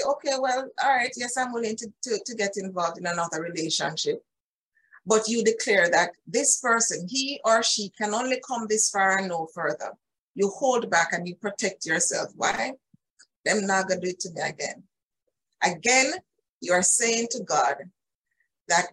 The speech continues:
even if this is what you want for me, how I feel is more important. That is sinful pride.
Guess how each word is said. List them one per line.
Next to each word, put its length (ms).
even 420
if 160
this 240
is 220
what 280
you 160
want 360
for 120
me, 300
how 340
I 200
feel 500
is 160
more 220
important. 760
That 200
is 160
sinful 540
pride. 300